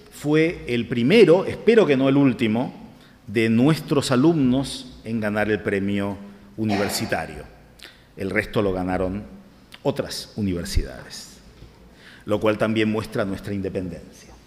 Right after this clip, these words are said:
Mónica Moureira, periodista con postítulo en Derechos Humanos y Procesos de Democratización,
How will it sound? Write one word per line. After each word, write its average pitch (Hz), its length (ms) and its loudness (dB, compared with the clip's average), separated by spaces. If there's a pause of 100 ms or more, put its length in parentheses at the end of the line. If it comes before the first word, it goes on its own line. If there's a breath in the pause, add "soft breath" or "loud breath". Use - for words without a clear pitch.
(1300 loud breath)
Mónica 147 380 4
Moureira, 175 600 8
periodista 120 460 2
con 113 140 2
postítulo 160 500 0
en 120 60 2
Derechos 120 320 0
Humanos 127 400 2
y 123 40 -2
Procesos 120 420 -4
de 107 100 2
Democratización, 104 920 -2